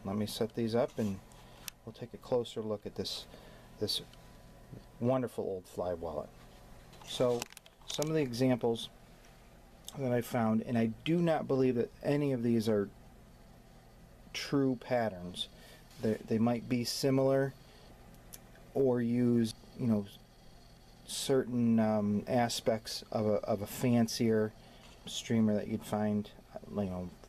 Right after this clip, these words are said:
what I would think of like a Maine, somewhere in Maine or New England states.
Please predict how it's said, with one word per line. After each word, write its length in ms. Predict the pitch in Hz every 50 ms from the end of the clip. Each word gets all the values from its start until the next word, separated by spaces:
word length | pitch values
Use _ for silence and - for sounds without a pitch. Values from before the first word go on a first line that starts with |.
| - - - - - - - -
what 120 | 101 107
I 120 | 104 104 107
would 140 | 101 101 -
think 260 | - 113 107 98 104
of 160 | 101 - -
like 160 | 101 95 -
a 40 | 90
Maine, 480 | 92 95 95 95 95 95 95 95 95 95 - - - - - - -
somewhere 380 | - - - 107 104 101 98 98
in 100 | 95 95
Maine 320 | 98 98 95 98 98 95
or 140 | 92 92 90
New 180 | 90 98 101 101
England 320 | 101 101 98 98 98 98
states. 480 | - - 107 98 95 95 - - -